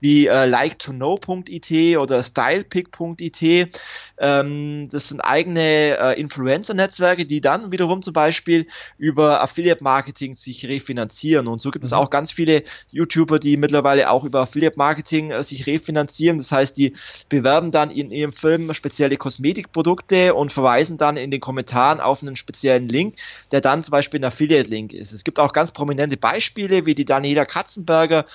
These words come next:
Speaker 1: oder Guido Ma-, äh, Maria Kretschmer, ähm, die zum Beispiel auch, äh, zum Teil über Affiliate-Marketing monetarisieren,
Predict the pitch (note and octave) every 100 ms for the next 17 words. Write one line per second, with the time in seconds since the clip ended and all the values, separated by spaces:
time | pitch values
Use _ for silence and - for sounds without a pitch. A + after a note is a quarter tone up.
0 | - - - C#3 B2+ D3 E3 C#3+ C#3+ A#2
1 | B2+ B2+ B2+ B2+ C3+ B2+ A#2+ F3 - G3
2 | F3+ E3+ - - - - C3+ C#3 C#3 C#3+
3 | C#3+ - D3 C#3+ - D3 - A#2+ G3 -
4 | G#3+ E3+ D#3+ - D3+ D3 D3 F#3+ F#3 D#3+
5 | D3 - E3 D3 D3 D#3 E3+ D#3 D3 C3+
6 | C#3 C3 B2+ A#2+ A#2+ - F3 C4